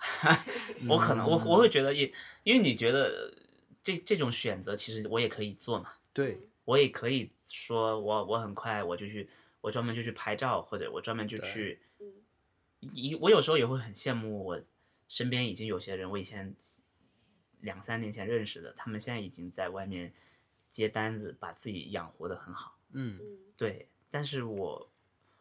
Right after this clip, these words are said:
Speaker 1: 我觉得如果我把我的时间跟他一样花在摄影上，其实我，我觉得我也可以。
Speaker 3: 嗯。
Speaker 1: 但我会觉得这个行，我，我，我觉得现在我，我这个公司这个行业其实也蛮好玩的，就是
Speaker 2: 对。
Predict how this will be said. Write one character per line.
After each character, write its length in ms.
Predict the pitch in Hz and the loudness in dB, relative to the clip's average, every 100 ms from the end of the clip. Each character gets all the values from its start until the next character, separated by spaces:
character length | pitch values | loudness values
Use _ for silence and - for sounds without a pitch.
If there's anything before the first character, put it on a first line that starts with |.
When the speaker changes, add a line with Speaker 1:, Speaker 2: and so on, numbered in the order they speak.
| _ _ | _ _
Speaker 1:
我 100 | 120 | -4
觉 180 | 107 104 | -2 -2
得 300 | 113 110 101 - | 0 0 0 -4
如 120 | 123 | -2
果 140 | 135 | 0
我 160 | 110 95 | 0 0
把 180 | 87 98 | -2 -2
我 140 | 87 | -2
的 80 | 92 | -2
时 160 | - 98 | -6 -8
间 160 | 101 | -6
跟 100 | 107 | -6
他 160 | 113 127 | -6 -4
一 40 | |
样 160 | 113 98 | -2 -4
花 160 | 107 107 | -4 -4
在 140 | 104 | -4
摄 180 | - 127 | -4 -4
影 140 | 90 | -6
上， 100 | 110 | -8
其 140 | 104 - | -10 -6
实 80 | |
我， 280 | 127 117 92 - | -2 -2 -2 -2
我 100 | 120 | -2
觉 120 | 127 | 2
得 100 | 135 | 4
我 120 | 120 | 6
也 180 | 143 104 | 6 4
可 220 | - - | -2 -10
以。 200 | 92 - _ _ 214 | -12 -14 _ _ -18
Speaker 3:
嗯。 240 | 214 208 _ _ _ _ _ - | -16 -18 _ _ _ _ _ -2
Speaker 1:
但 240 | 160 143 | 0 0
我 140 | 107 | 0
会 100 | 101 | -2
觉 140 | 131 107 | -2 -2
得 80 | 107 | -2
这 100 | 143 | -2
个 80 | |
行， 320 | 131 - 78 - | -2 -4 -12 -12
我， 180 | - 120 - - | -6 -6 -2 4
我， 220 | 190 131 | 4 4
我 140 | 117 127 | 0 4
觉 100 | 143 | 4
得 100 | 170 | 4
现 120 | 196 | 4
在 80 | 180 | 4
我， 180 | 107 98 | 4 0
我 140 | 101 | -2
这 100 | 113 | 0
个 80 | 143 | 0
公 180 | 143 147 | 0 -4
司 120 | 151 | -2
这 60 | 151 | -2
个 60 | |
行 200 | 139 95 | -2 -2
业 60 | 131 | -4
其 80 | 120 | -4
实 80 | 113 | -4
也 200 | 117 90 | -4 -4
蛮 180 | 87 | -6
好 140 | 101 110 | -8 -10
玩 100 | - - | -12 -18
的， 60 | _ _ | _ _
就 140 | 160 | 0
是 80 | 147 | 2
Speaker 2:
对。 120 | 135 | 2